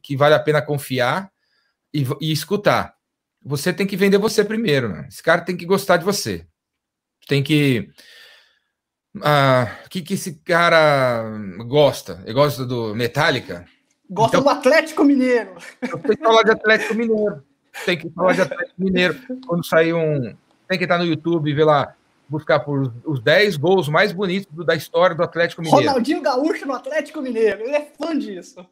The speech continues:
Speaker 1: Então, pega esse, vai no YouTube, vê se tem, encontra um vídeo desse,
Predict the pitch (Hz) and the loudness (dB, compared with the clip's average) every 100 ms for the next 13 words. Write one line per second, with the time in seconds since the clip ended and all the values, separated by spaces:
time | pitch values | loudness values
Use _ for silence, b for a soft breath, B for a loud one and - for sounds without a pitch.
0 | _ - 160 - - 196 214 - 214 _ | _ -6 -6 -4 0 0 0 -6 -10 _
1 | _ - 143 185 202 190 190 165 175 185 | _ -2 0 2 0 0 -2 -2 -2 -6
2 | - 151 170 160 160 151 151 131 139 147 | -6 -8 -8 -6 -6 -4 -4 -2 -2 -2
3 | 131 139 165 - 285 | -2 -2 -2 -8 -14